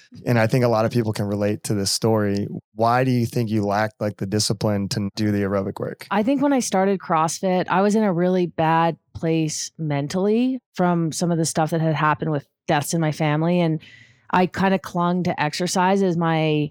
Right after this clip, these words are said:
Speaker 2: like, way to regulate my emotions. And I, I wasn't doing CrossFit to make it to the games. Like, I, I de-, ended up making it to the games by the skin of my teeth, but I wasn't doing it for a bigger picture. Like, I wasn't doing it to get stronger. I was doing it 'cause it was a form of exercise that I could kind of, like,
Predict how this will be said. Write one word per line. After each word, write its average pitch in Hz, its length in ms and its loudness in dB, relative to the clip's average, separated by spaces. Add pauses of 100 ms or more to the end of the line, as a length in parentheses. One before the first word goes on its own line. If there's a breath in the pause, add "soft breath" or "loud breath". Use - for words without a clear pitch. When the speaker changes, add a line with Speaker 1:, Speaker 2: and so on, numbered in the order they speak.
(140)
Speaker 2:
like, 175 220 0
way 175 180 4
to 175 240 2
regulate 160 640 0
my 170 140 2
emotions. 151 760 -2
And 180 160 0
I, 170 140 0 (240)
I 185 120 2
wasn't 190 360 2
doing 190 220 2
CrossFit 160 460 -2
to 190 100 -2
make 165 260 0
it 151 80 -4
to 160 60 -4
the 160 80 -2
games. 139 360 -4
Like, 160 140 -2
I, 180 160 0 (120)
I 170 120 2
de-, 151 320 -2
ended 202 240 2
up 170 100 2
making 190 340 0
it 170 100 -2
to 170 80 0
the 170 80 0
games 156 400 -2 (260 loud breath)
by 175 140 4
the 165 60 0
skin 196 220 0
of 190 80 2
my 165 120 2
teeth, 196 400 -2 (260)
but 175 300 2 (180)
I 202 160 2
wasn't 214 320 2
doing 202 220 2
it 202 120 0
for 185 200 0
a 165 40 -2
bigger 165 300 0
picture. 113 480 -4
Like, 170 140 0
I 190 80 4
wasn't 190 340 2
doing 185 240 2
it 175 120 -2
to 185 60 2
get 156 240 0
stronger. 165 380 0
I 180 80 2
was 185 160 2
doing 180 220 2
it 202 120 0
'cause 196 140 0
it 190 80 2
was 180 100 0
a 180 60 0
form 175 260 -2
of 160 120 -2
exercise 208 560 0
that 202 80 2
I 175 80 0
could 175 120 -6
kind 175 200 -2
of, 160 100 -2
like, 147 220 -2